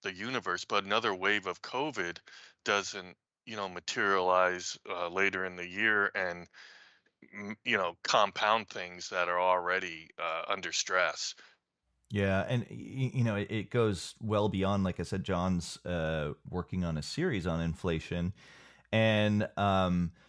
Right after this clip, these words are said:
Speaker 2: John, some of the things that we don't even necessarily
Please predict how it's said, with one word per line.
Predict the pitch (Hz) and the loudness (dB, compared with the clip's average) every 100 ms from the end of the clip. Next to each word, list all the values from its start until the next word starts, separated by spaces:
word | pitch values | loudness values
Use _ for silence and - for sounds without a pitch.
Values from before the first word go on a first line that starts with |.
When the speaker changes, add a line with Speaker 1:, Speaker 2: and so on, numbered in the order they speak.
| _ | _
Speaker 2:
John, | - 135 104 | 2 2 2
some | - 143 | 0 2
of | 175 | 4
the | 120 | 2
things | 120 113 | 2 0
that | 98 - - _ | 0 -4 -10 _
we | 92 101 98 101 | -6 -2 -2 2
don't | 117 107 | 4 4
even | 113 92 90 87 90 - | 4 2 0 0 -2 -6
necessarily | 113 104 - - 104 98 95 | -2 -2 -2 2 4 4 0